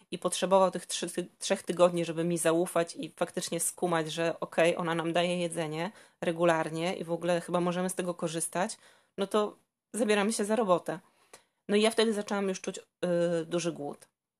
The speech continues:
No i napisałam o tym dietetykowi. Na szczęście, jakby brawo dla mnie, że, że w ogóle się odważyłam powiedzieć mu, że, że czuję się głodna. No i on powiedział: „Okej, no to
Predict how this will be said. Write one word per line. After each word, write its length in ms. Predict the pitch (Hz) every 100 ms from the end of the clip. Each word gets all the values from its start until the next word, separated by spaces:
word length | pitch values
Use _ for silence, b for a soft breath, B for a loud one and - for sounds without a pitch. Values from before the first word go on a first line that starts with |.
| _
No 80 | 214
i 80 | 240
napisałam 520 | 226 226 - 208 156
o 60 | 147
tym 160 | 160
dietetykowi. 600 | 160 160 156 156 156 147
Na 100 | 165
szczęście, 520 | 180 - 170 156 - 160
jakby 200 | 151 156
brawo 260 | 175 170
dla 180 | 160 170
mnie, 200 | 175 170
że, 200 | 156 165
że 100 | 156
w 60 | 160
ogóle 160 | 160
się 140 | 165 160
odważyłam 520 | 147 156 170 180 175
powiedzieć 440 | 165 160 165 160
mu, 120 | 165 156
że, 260 | 156 156
że 120 | 160
czuję 180 | 156 160
się 140 | 160 -
głodna. 420 | 151 151 165 180 B B B B B B B -
No 60 |
i 60 | 277
on 80 | 262
powiedział: 220 | 254 277
„Okej, 320 | 285 160 165
no 80 | 233
to 240 | 359 381